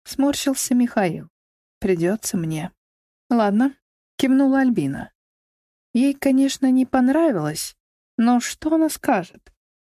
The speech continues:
Что подозревает всех и каждого, начиная с Ольги Алексеевны,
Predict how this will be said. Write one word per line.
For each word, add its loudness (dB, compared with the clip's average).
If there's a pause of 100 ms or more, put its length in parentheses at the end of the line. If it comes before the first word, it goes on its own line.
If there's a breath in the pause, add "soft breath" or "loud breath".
Что -2
подозревает 2
всех -2
и -2
каждого, 0
начиная 0
с -2
Ольги 2
Алексеевны, 0